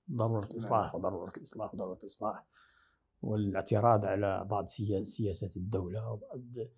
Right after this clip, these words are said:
Speaker 1: السلوكات التي تكون في الشارع وكذا، وترجع فيها المسؤولية إلى ال-،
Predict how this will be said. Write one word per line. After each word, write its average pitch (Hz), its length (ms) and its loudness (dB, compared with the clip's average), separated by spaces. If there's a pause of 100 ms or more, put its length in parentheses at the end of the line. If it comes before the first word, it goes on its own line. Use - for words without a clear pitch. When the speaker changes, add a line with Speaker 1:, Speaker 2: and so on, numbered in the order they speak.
(500)
Speaker 1:
السلوكات 113 840 2
التي 101 260 0
تكون 101 340 -2
في 82 60 -10
الشارع 104 600 2
وكذا، 98 460 -2
وترجع 104 1120 -2
فيها 98 280 6
المسؤولية 98 680 2
إلى 101 300 0
ال-، 90 300 -4